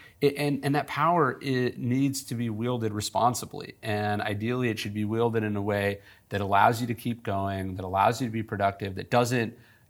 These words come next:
either inflate the ego or totally destroy your confidence. And so this judgment is super important, and, and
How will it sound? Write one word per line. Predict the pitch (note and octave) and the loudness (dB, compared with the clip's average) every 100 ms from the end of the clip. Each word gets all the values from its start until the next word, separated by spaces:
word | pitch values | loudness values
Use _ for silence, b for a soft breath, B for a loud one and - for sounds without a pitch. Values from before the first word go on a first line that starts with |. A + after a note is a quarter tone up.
| _ | _
either | - A#2+ A2 | -4 -2 -2
inflate | A#2+ A2 - - G#2 B2+ C3+ | -2 -4 -2 -2 0 0 -2
the | - G3 | -4 -2
ego | D#3+ E3+ F3 F#3 G3 - b b - | 0 2 2 2 -4 -8 b b 0
or | C3 | 0
totally | B2 - C3 C3+ B2+ | 0 0 2 4 2
destroy | A2+ G#2+ - A#2 G#2+ | 0 -4 -2 0 0
your | G#2 | -2
confidence. | G2+ G2 - G2 - - - | -2 -4 -4 -12 -12 -14 -8
And | A2+ G2+ | -6 -4
so | - A2 G#2+ G#2 G2+ B B | 0 0 0 -2 -6 B B
this | - A2+ | -4 -4
judgment | - - A2 A2+ A2+ G#2 | -2 4 4 4 -2 -2
is | F#2+ | -2
super | - B2 A2+ A2 | -2 -2 -2 -2
important, | G2 F#2+ G#2+ G2+ G2+ G2+ | -2 -4 -4 -4 -6 -8
and, | G2 G2 | -6 -6
and | A2+ G2 G2 F#2 | -6 -4 -4 -4